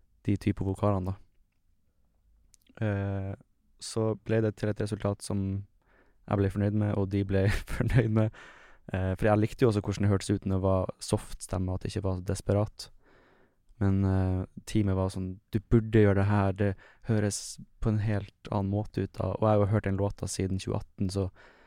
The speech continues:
for meg så blir det litt sånn, jeg vet ikke hva som er best for låta lenger, fordi at jeg har hørt den så mange ganger.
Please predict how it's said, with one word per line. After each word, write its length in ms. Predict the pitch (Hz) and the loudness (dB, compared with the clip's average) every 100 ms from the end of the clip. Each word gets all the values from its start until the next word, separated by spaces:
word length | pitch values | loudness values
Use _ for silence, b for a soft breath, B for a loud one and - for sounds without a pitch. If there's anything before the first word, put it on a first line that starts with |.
| b - | b 2
for 80 | |
meg 240 | 107 107 92 | 4 4 2
så 160 | 104 - _ _ _ _ - | -2 -4 _ _ _ _ -4
blir 200 | 110 104 | 2 4
det 80 | 98 | 4
litt 100 | - | 0
sånn, 260 | 95 92 92 - b b b b b b - | -2 -2 -6 -10 b b b b b b -4
jeg 120 | 92 | -2
vet 160 | 90 - | -2 -4
ikke 420 | - 95 - - | -4 -4 -4 0
hva 140 | 95 92 90 92 | 2 2 0 -4
som 160 | - 101 | -4 -2
er 80 | 98 | 0
best 280 | 117 - - | 0 -2 0
for 100 | 98 | 0
låta 220 | 92 95 | 2 0
lenger, 240 | 92 92 90 | 0 -2 -4
fordi 240 | - 98 92 | -4 -2 -2
at 160 | 92 | -2
jeg 80 | - 95 | -2 0
har 40 | 98 | 0
hørt 100 | 95 | -2
den 100 | 92 | -4
så 120 | 92 | -4
mange 160 | 92 98 | -2 0
ganger. 160 | 98 | -2